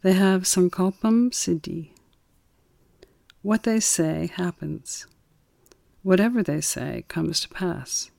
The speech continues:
They have a special relationship with the nature. They can command on the nature.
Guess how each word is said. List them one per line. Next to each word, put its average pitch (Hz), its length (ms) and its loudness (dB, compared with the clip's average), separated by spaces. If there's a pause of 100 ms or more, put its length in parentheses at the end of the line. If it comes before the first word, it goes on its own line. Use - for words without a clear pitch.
(1800)
They 208 160 4
have 208 420 0
a 196 60 -6
special 196 480 2
relationship 175 840 2
with 165 80 -6
the 156 100 -2
nature. 160 560 -2 (1400)
They 180 180 6
can 175 220 4
command 165 580 2
on 147 140 0
the 147 80 0
nature. 151 480 -6